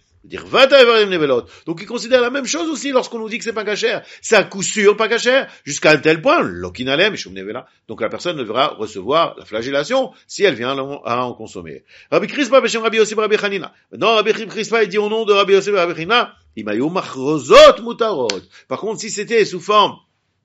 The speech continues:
de l'eau, c'est-à-dire qu'on voit plusieurs membres qui étaient avec, euh, euh, on, on, ils étaient en ch-, euh,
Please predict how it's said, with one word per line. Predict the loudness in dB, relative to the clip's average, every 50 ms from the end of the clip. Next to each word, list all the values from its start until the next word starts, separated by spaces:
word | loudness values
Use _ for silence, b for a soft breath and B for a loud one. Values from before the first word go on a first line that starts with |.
| _ _ _ _ _ _ _ _ _ _ _ _ _ _
de | -8 -4 0 2 2 2 0 -2 b b b b
l'eau, | -6 -4 -2 0 2 4 4 4 2
c'est-à-dire | 0 -6 -10 -8 -6 -6 -6 -6
qu'on | -6 -8 -8
voit | -4 -2 -2 -2 -2 -4 -8 -18
plusieurs | -12 -8 -6 -6 -6
membres | -4 -4 -6 -6 -6 -8
qui | -8 -6
étaient | -6 -2 0 0 0 0 B B B B B
avec, | -4 0 0 0 0 2 4
euh, | 4 4 4 2 -2 b b b b b
euh, | 2 2 4 4 2
on, | 0 -2 -6 -8 -8 -8 -8 -10
on, | -12 -14 -12 -12
ils | -12 -10 -8
étaient | -8 -8 -8 -8
en | -6 -6 -6
ch-, | -6 -6 -8 -10 -10 -12 -12
euh, | -12 -12 -12